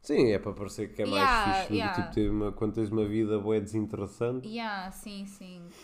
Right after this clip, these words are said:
Speaker 1: Não, eu acho que é mais, tipo, quando tens um bocado de
Speaker 2: Mais inseguranças
Speaker 1: quando achas
Speaker 2: também.
Speaker 1: que a tua vida é uma merda. Yeah, quando tens insegurança, achas que a tua vida é uma merda.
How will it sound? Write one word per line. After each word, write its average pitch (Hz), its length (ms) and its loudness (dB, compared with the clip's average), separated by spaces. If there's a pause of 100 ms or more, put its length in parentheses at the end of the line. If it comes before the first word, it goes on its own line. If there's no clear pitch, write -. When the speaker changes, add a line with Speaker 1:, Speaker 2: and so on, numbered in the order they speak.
(140)
Speaker 1:
Não, 135 140 2
eu 143 80 6
acho 160 160 2
que 156 60 2
é 139 40 4
mais, 127 220 2
tipo, 98 460 -4
quando 107 200 0
tens 104 200 0
um 107 80 2
bocado 101 300 0 (880)
de - 120 -10
Speaker 2:
Mais 196 380 -2
inseguranças 233 420 -2
Speaker 1:
quando 127 80 4
achas 123 140 0
Speaker 2:
também. 120 140 -4
Speaker 1:
que 127 60 2
a 120 40 4
tua 120 160 0
vida 113 240 2
é - 20 6
uma 110 200 2
merda. 104 260 2
Yeah, 90 240 -4
quando 92 160 -2
tens 98 200 2
insegurança, 95 600 -2
achas - 240 -8
que - 80 -8
a 110 40 -4
tua 113 160 -2
vida 113 180 2
é 120 40 2
uma 123 180 0
merda. 139 480 0